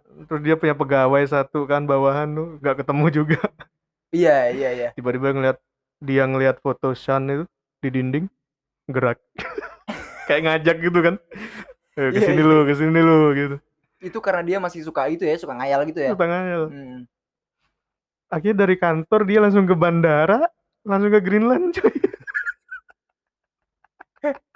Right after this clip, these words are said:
Speaker 2: Itu dia sebenarnya ke-, kepikiran dari mana?
Speaker 1: Hah?
Speaker 2: Itu gara-gara ngeliat vi-,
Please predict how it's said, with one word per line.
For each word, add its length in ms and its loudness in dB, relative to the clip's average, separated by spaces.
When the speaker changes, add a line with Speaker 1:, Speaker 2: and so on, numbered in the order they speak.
Speaker 2:
Itu 160 -8
dia 160 -2
sebenarnya 400 -8
ke-, 200 -10
kepikiran 420 -4
dari 160 0
mana? 320 -2
Speaker 1:
Hah? 220 -4
Speaker 2:
Itu 200 -8
gara-gara 320 0
ngeliat 320 0
vi-, 200 -12